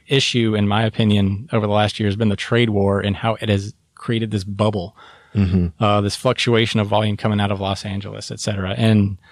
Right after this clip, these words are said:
Speaker 2: And we, and, and one of the things you mentioned was, like, the inventories and warehousing and, and stuff being pulled forward. Um, I had a good chance, I had a chance to chat with, uh, the good folks over at,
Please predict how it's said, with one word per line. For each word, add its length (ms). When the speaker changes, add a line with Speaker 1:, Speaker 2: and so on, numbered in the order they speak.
Speaker 2:
And 100
we, 180
and, 220
and 180
one 140
of 80
the 40
things 180
you 60
mentioned 500
was, 280
like, 280
the 180
inventories 680
and 200
warehousing 540
and, 100
and 160
stuff 240
being 160
pulled 220
forward. 400
Um, 560
I 120
had 160
a 60
good 200
chance, 500
I 60
had 140
a 40
chance 240
to 60
chat 360
with, 320
uh, 420
the 140
good 220
folks 400
over 440
at, 320